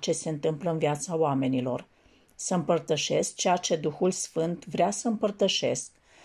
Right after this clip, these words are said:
Așa că voi începe cu ceva ce Dumnezeu mi-a pus pe inimă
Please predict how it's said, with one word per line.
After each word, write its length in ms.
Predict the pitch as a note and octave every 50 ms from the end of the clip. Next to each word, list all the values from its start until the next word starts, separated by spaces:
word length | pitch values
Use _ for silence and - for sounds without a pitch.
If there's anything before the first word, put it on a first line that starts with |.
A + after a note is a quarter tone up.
| - - - _ _
Așa 300 | - F#3+ F#3 - - B3
că 140 | B3+ - B3
voi 220 | G#3 G#3+ A3 G#3+
începe 500 | G#3+ G3+ - - - D#3 C#3+ - D#3 E3
cu 180 | E3 - - F#3+
ceva 480 | - - - G#3 F3 C#3+ - D3+ D3
ce 180 | E3 - - G3
Dumnezeu 560 | D#3+ D3+ F3+ F3 E3 E3 D#3+ D3 - D3 D#3
mi-a 200 | F3+ G3 G#3 G#3
pus 300 | G3+ G3+ - F3+ F3 -
pe 200 | - - F#3+ - -
inimă 560 | G3 F3 E3 D#3+ D#3+ D3+ D3+ D3 D3 F3